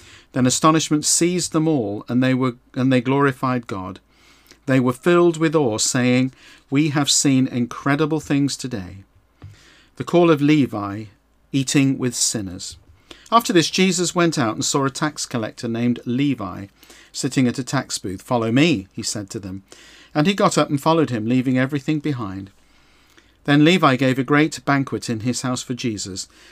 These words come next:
and there was a crowd of tax collectors and others sitting at the table with them. But the Pharisees and the experts in the law complained to his disciples, saying,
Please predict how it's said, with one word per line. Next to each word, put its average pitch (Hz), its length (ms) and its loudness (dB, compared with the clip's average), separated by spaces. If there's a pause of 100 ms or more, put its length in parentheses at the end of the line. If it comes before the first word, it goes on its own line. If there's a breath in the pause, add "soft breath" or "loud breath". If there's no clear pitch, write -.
(180 soft breath)
and 127 120 4
there 139 80 4
was 139 120 2
a 143 60 0
crowd 185 300 2
of 127 100 -4
tax - 300 -4
collectors 120 460 -4
and 139 80 0
others 135 220 -2
sitting 139 340 -2
at 135 100 -4
the - 60 -18
table 117 440 -6
with 139 220 -6
them. 95 220 -14 (840 soft breath)
But 156 120 -2
the 165 80 0
Pharisees 135 640 2
and 135 80 2
the 135 80 4
experts 147 480 -2
in 143 100 0
the 131 60 0
law 120 340 -2 (380 soft breath)
complained 143 680 2
to 135 100 -4
his 139 180 -2
disciples, 147 580 -2
saying, 135 420 0